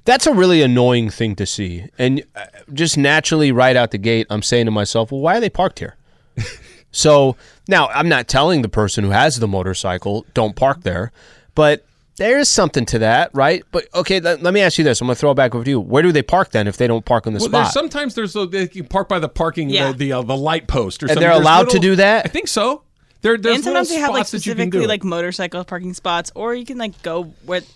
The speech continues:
Speaker 1: Okay, let, let's
Speaker 3: bikes
Speaker 1: say,
Speaker 3: or,
Speaker 1: let's say
Speaker 3: uh,
Speaker 1: there is an, a, a motorcycle parking spot,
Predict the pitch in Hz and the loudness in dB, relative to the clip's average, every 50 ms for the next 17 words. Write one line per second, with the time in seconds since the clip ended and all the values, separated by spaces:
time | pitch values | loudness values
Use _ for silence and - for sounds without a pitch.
0 | - - - 180 - 202 196 226 233 285 294 294 202 - - 214 196 185 214 202 | -8 -4 -2 0 2 4 4 4 4 4 4 4 4 4 4 4 4 4 2 2
1 | 190 196 - - 208 196 170 165 160 151 151 147 120 139 139 135 - - 123 117 | 0 2 2 4 4 4 6 6 6 6 6 4 4 2 0 0 0 2 4 4
2 | 113 113 113 - - 117 110 110 113 117 117 117 117 107 - - 107 104 95 107 | 4 4 2 0 -2 -2 0 2 4 4 4 4 4 2 2 2 0 0 0 -2
3 | 101 - - 113 101 92 - 92 85 - - 87 87 90 85 | -4 -2 0 0 0 0 -2 -6 -8 -8 -8 -8 -8 -8 -10